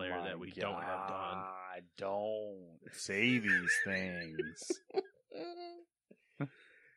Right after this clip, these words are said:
Speaker 2: It's gotten too big. The scope's too
Speaker 1: Sometimes
Speaker 2: big.
Speaker 1: you say things, and I'm just like, "Come on."
Speaker 2: <laughs>
Speaker 1: That sounds like, that's like, I just can feel, like, the inner, like,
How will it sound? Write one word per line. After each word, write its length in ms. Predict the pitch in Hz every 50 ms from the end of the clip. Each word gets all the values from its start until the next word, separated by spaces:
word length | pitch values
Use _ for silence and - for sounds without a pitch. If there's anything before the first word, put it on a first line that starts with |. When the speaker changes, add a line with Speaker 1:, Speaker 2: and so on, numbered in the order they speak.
| _ _ _ _ - - _ - -
Speaker 2:
It's 200 | 127 123 107 -
gotten 420 | - 117 107 107 101 113 110 101 -
too 280 | - - 110 107 107 95
big. 440 | - 113 117 113 113 107 98 107 107
The 80 | 110
scope's 500 | 107 - - - - 120 127 120 - -
too 220 | - - - 120 117
Speaker 1:
Sometimes 500 | 113 - 127 123 127 151 160 160 160 151
Speaker 2:
big. 80 | 160 160
Speaker 1:
you 60 | 139
say 320 | 123 - 135 127 131 139
things, 460 | 135 - 123 117 110 107 104 101 101 104
and 80 | 104
I'm 140 | 101 104 107
just 220 | 110 110 110 -
like, 340 | 120 117 110 107 104 101 -
"Come 320 | - - - 113 117 117 123
on." 1200 | 127 131 139 143 143 143 143 143 143 143 139 139 135 135 135 131 127 127 123 120 113 110 104 104
Speaker 2:
<laughs> 0 |
Speaker 1:
That 240 | 104 101 98 98 -
sounds 420 | - 117 117 113 117 123 131 117
like, 400 | 123 127 123 120 117 113 - - _ - - - - - - - _ _ _ - 123
that's 340 | 120 135 139 143 139 - -
like, 260 | 160 160 151 143 - -
I 180 | 123 131 139
just 380 | 139 131 147 143 - - - -
can 200 | - - 131 123
feel, 420 | - - - 131 131 135 135 131
like, 300 | 127 127 120 117 113 107
the 120 | - 117 120
inner, 480 | 117 117 120 123 120 120 117 117 113
like, 540 | 110 110 107 101 101 101 101 101 98 - -